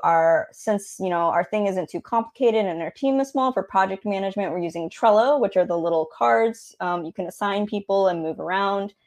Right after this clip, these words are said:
For internal communication, we're using Slack. Our team is remote and asynchronous. We work when we want.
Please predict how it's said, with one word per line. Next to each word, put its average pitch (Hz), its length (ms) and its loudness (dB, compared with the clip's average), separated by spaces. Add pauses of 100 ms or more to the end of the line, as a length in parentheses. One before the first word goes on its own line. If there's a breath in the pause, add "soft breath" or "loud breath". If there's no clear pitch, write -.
(420)
For 202 300 10
internal 202 480 2
communication, 277 960 -2
we're 196 160 -2
using 170 520 -2
Slack. 226 480 0
Our 180 120 2
team 175 280 -6
is 170 120 -4
remote 170 540 0
and 170 340 -4
asynchronous. 208 680 -2
We 165 100 -4
work 160 220 -2
when 170 120 -4
we 160 100 -4
want. 165 420 -4